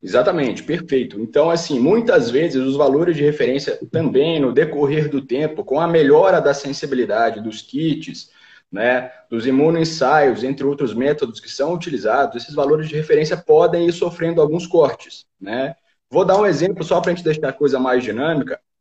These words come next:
Por exemplo, quando a gente tá falando dentro da endocrinologia sobre valores de T S H, que é o hormônio tireoestimulante, né? A gente tinha valores que antigamente eram mais altos, né? Hoje a gente tem um limite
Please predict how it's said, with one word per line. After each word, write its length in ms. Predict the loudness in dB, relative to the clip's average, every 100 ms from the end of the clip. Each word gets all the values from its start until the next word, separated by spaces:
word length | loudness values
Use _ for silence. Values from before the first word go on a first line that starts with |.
| _
Por 140 | 2
exemplo, 300 | 4 4 -2
quando 140 | -4 -4
a 40 |
gente 120 | -2
tá 100 | 0
falando 340 | 2 2 2 2
dentro 220 | 2 2
da 120 | 0
endocrinologia 680 | 0 -2 -4 -2 -2 2 0
sobre 260 | 0 -2
valores 400 | 0 2 2 0
de 80 | -4
T 100 | 0
S 220 | 0 0
H, 340 | -4 -2 -2 -2
que 140 | -4
é 40 | -4
o 40 |
hormônio 260 | -4 -4 -4
tireoestimulante, 960 | -4 -4 -4 -6 -6 -6 -8 -14 -20 _
né? 360 | -10 -6 -6 -8 _ _ _
A 100 | -6
gente 200 | -6 -6
tinha 320 | -4 0 0
valores 540 | 0 2 4 4 2 2
que 60 |
antigamente 580 | -2 0 0 0 -2 0
eram 140 | 0
mais 340 | 2 2 0 2
altos, 600 | 2 2 0 -8 -20 -16
né? 180 | -6 0
Hoje 200 | 2 2
a 40 | -2
gente 200 | -6 -6
tem 120 | -4
um 80 | -2
limite 680 | 0 2 2 -2 -6 -14